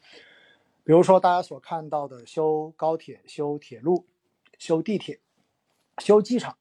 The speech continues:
修高速公路。所以呢，在这一块它看的是什么？实际上基建投资的累计同比，它所体现的是财政政策。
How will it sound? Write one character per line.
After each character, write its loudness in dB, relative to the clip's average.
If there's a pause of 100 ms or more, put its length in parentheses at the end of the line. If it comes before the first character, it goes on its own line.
(120)
修 -2
高 4
速 -6
公 -6
路。 -8 (680)
所 4
以 2
呢， -2 (180)
在 4
这 -6
一 -8
块 -8
它 -10
看 -10
的 -10
是 -10
什 -16
么？ -18
实 -10
际 2
上 0 (220)
基 0
建 -2
投 -4
资 -8
的 -4
累 -8
计 -4
同 -8
比， -8 (160)
它 4
所 0
体 -12
现 -4
的 -14
是 -14
财 -16
政 2
政 0
策。 -20